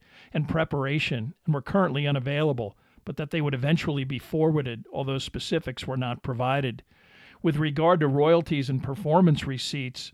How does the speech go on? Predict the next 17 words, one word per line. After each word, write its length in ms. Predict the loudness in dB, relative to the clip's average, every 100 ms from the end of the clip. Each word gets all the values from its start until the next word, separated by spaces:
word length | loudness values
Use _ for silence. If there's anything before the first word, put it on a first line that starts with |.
| -4
Petty 220 | -2 0
referred 420 | 0 0 2 2
Orenstein 680 | 2 2 2 2 0 0 0
to 60 |
Decca 580 | -2 -4 -6 -4 -8 -8 -6
and 160 | -2 0
G 280 | 0 -2 -2
A 120 | -2
C, 420 | -2 0 0 -2 -8 -20 -20 -12
claiming 380 | 0 4 6 8
that 120 | 6
his 120 | 4 0
agreements 520 | 0 4 6 6 2
with 180 | -4 -4
Buddy 220 | -2 -2
were 140 | -4
verbal, 640 | -4 -2 0 2 0 -4